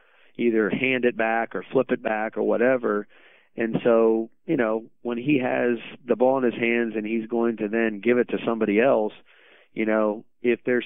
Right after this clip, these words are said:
something wrong, uh, you know, up front, they blitzed into it or something and happened to hit a gap and there's a man in the backfield, then, again, you have to count on him to make a great decision on that play as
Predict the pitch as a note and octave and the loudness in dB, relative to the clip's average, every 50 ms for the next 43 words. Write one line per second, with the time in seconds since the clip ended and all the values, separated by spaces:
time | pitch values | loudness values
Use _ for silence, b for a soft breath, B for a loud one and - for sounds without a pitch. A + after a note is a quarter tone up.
0 | - - C3 C3 B2+ - C3+ C#3 C3+ C3+ B2+ A2+ A2+ A#2 B2+ C3+ C3+ B2 A2+ A2 | -4 -2 -2 -2 0 0 0 0 0 -4 -4 0 2 2 4 4 2 2 0 -2
1 | A2 A#2 A#2 A#2 - A#2 A#2 A2+ - A#2+ A#2 A2+ G#2+ A2 A#2+ - - - - A2 | -4 -6 -10 -4 0 0 0 0 0 -2 0 2 4 2 2 2 -2 -4 -2 -2
2 | A2 A2+ A2 - A2 G#2+ G#2 G2 G#2 A2 A#2+ A#2+ A#2 - G#2 - - A2+ A2 G#2 | -2 -2 -2 0 -2 -2 -2 -2 0 2 4 4 2 2 -4 -4 -4 -4 -4 -4
3 | - A#2+ A#2 A2+ A#2 A2 A2 A2 - - A#2 A2+ A2 G#2+ A2+ A2+ A2 G#2+ G#2 G2 | -2 0 4 4 4 4 2 0 -2 -4 -6 -6 -4 -2 -2 -2 -2 -4 -6 -8
4 | G2 G#2+ A2+ A2 - A#2 G#2 G#2 G#2 - A#2 A2+ A2 G#2 - G2+ G#2 G#2+ G#2+ G#2+ | -6 -4 -4 -4 -4 -6 -8 -8 -8 -2 -2 0 0 0 -2 -2 -2 0 0 -2
5 | A2 _ - b b b b b b b b b G2+ G#2+ A2+ A2 G#2 G2 G#2 G2+ | -4 _ -12 b b b b b b b b b -6 -2 -2 -2 -2 -2 -4 -4
6 | G#2 G#2+ A2 A2+ A2+ A2 G#2 G#2 F#2+ G2 G#2+ A#2 D3 - - - G#2 G2+ G2 G2 | -2 -2 0 0 0 0 -2 -4 -4 -4 -4 -2 -4 -6 -6 -6 -4 -4 -2 -4
7 | G2+ G2+ G#2+ A2 A2 A2 G#2 G2+ - A2+ B2 A2+ - D#3+ C3 G#2+ G#2 G#2 G#2+ A2+ | -6 -4 -2 -2 -2 -2 -4 -4 -4 -4 -4 -2 -2 -2 -2 -2 -2 -2 -2 -4
8 | A2 _ - - - - A#2+ A2+ A2 A2 G#2+ G2+ G#2 G2 G2+ G#2 G2+ G2+ G#2 G#2 | -4 _ -10 -14 -8 -6 -4 -4 -2 -4 -4 -4 -4 -6 -4 -4 -4 -4 -4 -4
9 | G2 - G2+ G2+ G#2+ G#2 G2 F#2+ G#2 - - - G#2+ G#2 G2+ G2 G2+ G2 G2 G2 | -4 -6 -8 -4 -2 -4 -2 -4 -8 -10 -4 -2 -2 -2 -2 -4 -6 -6 -6 -6
10 | G#2 G2+ - - - G#2+ G#2 G2+ G2 | -8 -8 -8 -6 -4 -2 -2 -2 -2